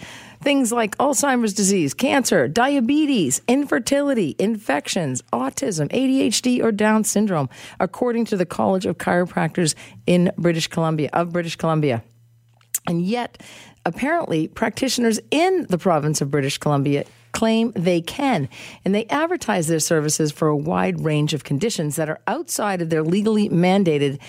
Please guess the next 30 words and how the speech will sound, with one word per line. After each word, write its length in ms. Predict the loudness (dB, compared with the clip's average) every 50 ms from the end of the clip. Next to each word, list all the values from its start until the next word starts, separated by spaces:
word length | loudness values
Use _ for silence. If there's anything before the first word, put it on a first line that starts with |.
| -20 -20 -12 -6
scope 440 | -4 -4 -2 0 0 -2 -2 -4 -6 -4
of 180 | -4 -4 -4 _
practice. 760 | -4 -2 -2 -2 -2 -4 -6 -8 -6 -4 -2 -2 -2 -2 -4 _ -20 -20 -20 -18 -20 -10 -2
And 180 | 0 2 2 2
so 480 | 0 0 2 2 2 2 2 0 0 0
the 100 | -2 -2
college 480 | -2 -2 -2 0 0 0 0 0 -2 -2
is 100 | -2 -2
cracking 580 | -4 -4 -2 0 2 2 2 0 2 0 2
down 420 | 2 2 0 0 -2 -4 -4 -8 -12 -18 -20 -20 -20 -8 -2
on 160 | 0 0 2
these 180 | 2 2 0 0
chiropractors. 880 | 0 0 2 2 2 0 0 0 0 0 0 -2 -2 -4 -4 -4 -6 -8 -10 -18 -20 -20 -20 -20 -20 _ _
Uh, 440 | -2 0 2 2 2 2 0 0 -2 -4 -6
they've 340 | -2 0 0 2 0 0 0
given 280 | 0 0 0 2 2 2
them, 180 | 2 0 0 0 -2
the 80 | -2
college 260 | 0 2 2 2 2
has 140 | 2 0 0
given 380 | 0 -2 0 2 2 2 2 0
chiropractors 680 | -4 -4 0 2 2 2 2 0 -2 2 2 2 4 4
an 120 | 2 2 2
ultimatum, 640 | 0 0 2 2 2 4 4 4 2 2 0 -2 -2 -2
and 160 | -2 -4 -2 0
all 260 | 0 0 2 0 0 -2
chiropractors 640 | -2 0 0 0 0 0 -2 -2 0 -2 -4 -2 0
in 140 | 2 2 2
the 80 | 2
province 640 | 0 0 2 2 4 4 2 2 2 0 -2 -2